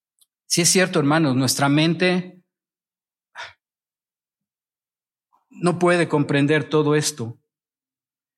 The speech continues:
Ahora, ¿sabes qué es lo más difícil de comprender?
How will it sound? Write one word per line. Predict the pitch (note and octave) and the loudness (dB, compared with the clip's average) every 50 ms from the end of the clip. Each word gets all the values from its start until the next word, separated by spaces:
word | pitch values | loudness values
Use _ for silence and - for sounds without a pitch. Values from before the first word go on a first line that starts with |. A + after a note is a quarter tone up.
| _ - | _ -6
Ahora, | - D#3 F3 F3 D3+ | -2 0 2 2 2
¿sabes | - - G#3 G#3+ A#3 A3+ - | 2 2 2 2 2 0 0
qué | A#3 | 0
es | G#3 | 0
lo | G#3 G#3+ | 2 2
más | F#3 F#3 F#3 F3+ | 2 2 2 0
difícil | E3 F3+ D#3 - F#3+ D#3+ - F#3+ F3+ | 0 -2 -2 -2 -2 -2 0 0 0
de | E3 - | 0 0
comprender? | - D3 C3 B2 C#3+ C3 C3 B2+ C3+ E3 G#3+ - - - - _ | 0 -2 -2 -2 0 0 0 0 0 0 -2 -4 -8 -20 -20 _